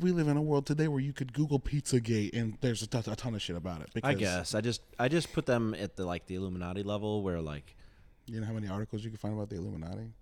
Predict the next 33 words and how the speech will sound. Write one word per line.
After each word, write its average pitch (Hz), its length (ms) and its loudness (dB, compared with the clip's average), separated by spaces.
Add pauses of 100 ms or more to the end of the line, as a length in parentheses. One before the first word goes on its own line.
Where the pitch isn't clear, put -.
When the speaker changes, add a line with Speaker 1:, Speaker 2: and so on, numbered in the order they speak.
Speaker 2:
Yeah, 98 880 -2
I 95 60 -6
guess. 67 460 -10
Maybe 113 320 2 (300)
more 98 160 -2
secretive 80 380 -6
than 73 140 -8
that, 71 220 -8
though. 62 180 -10
Like, 62 380 -12 (400)
they 104 100 0
just, 92 180 -6
like, 90 140 0 (240)
like 95 180 0
the - 140 -12
ultimate 107 340 -2
boogeyman. 80 420 -6
Like, 71 140 -14
they - 100 -10
just 73 140 -14
don't 76 200 -6
exist. - 500 -10 (140)
Speaker 1:
Yeah, 165 180 0
sure. 156 300 -2 (120)
Speaker 2:
Yeah. 69 200 -10 (600)
But 107 260 -2 (560)
I 113 100 2
also 113 200 2
haven't 113 120 0
read 107 120 0
that 104 120 4
book 107 200 -2
in 82 140 -8